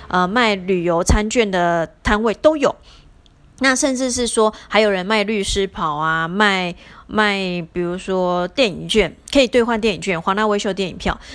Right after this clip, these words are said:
可是其实我有一次换了以后，我超后悔，因为它只能换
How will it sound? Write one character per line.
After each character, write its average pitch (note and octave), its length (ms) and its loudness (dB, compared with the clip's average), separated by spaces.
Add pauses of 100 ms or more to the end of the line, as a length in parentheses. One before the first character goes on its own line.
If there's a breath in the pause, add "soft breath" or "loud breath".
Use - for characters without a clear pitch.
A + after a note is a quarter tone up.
(120 loud breath)
可 A3 80 0
是 D4+ 80 2
其 C#4 160 -2
实 G#3+ 140 -2
我 G3+ 160 2
有 G3 120 2
一 E3+ 60 -2
次 F#3+ 140 -4
换 G#3 200 -2
了 F#3 80 -2
以 F3 40 -6
后， G3 120 -4
我 D3+ 80 -4
超 F3 380 -2
后 G3 240 -2
悔， - 240 -10 (320 loud breath)
因 C4 180 -2
为 D4 160 0
它 C#4 220 0
只 G3 220 -6
能 D#3+ 200 -4
换 G3 300 -2